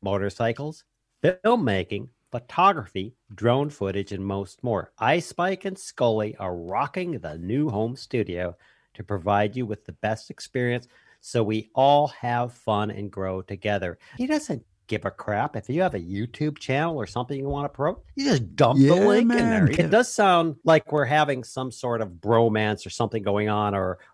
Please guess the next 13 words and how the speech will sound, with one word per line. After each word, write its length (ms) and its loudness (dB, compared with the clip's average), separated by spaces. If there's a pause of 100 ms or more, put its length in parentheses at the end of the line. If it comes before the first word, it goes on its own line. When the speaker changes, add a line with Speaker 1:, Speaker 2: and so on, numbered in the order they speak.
Speaker 1:
or 120 -4
maybe 420 0 (240)
I'm 120 -4
trying 180 -2
to 40 -6
promote 380 2
him 160 2
for 220 0
some, 320 0
you 60 -2
know, 120 -4
clandestine 920 0
reason, 440 -2